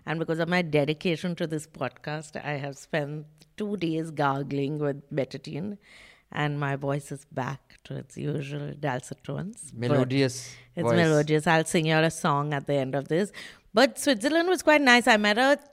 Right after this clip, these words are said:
Speaker 1: to piss off all the people who write nasty things to me on Twitter. I met a Pakistani, my cab driver was Pakistani. He was very sweet. And we had a long conversation about how long he's been living in, uh,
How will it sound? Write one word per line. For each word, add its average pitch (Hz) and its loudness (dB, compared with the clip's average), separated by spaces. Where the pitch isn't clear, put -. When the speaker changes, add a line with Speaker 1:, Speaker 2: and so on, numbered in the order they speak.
Speaker 1:
to 262 0
piss - -2
off 233 0
all 190 0
the 190 -8
people 175 -6
who 170 -4
write 165 2
nasty 156 -2
things 160 -6
to 170 -4
me 156 -6
on 147 -6
Twitter. 165 -2
I 175 4
met 196 6
a 185 6
Pakistani, 175 2
my 165 2
cab 165 4
driver 170 4
was 170 0
Pakistani. 180 -2
He 180 -4
was 156 -4
very 156 0
sweet. 170 -6
And 156 -2
we 175 2
had 165 4
a 165 2
long 165 2
conversation 151 -4
about 151 -2
how 151 -2
long 151 0
he's 156 -4
been 147 -4
living 147 -2
in, 143 -6
uh, 127 -4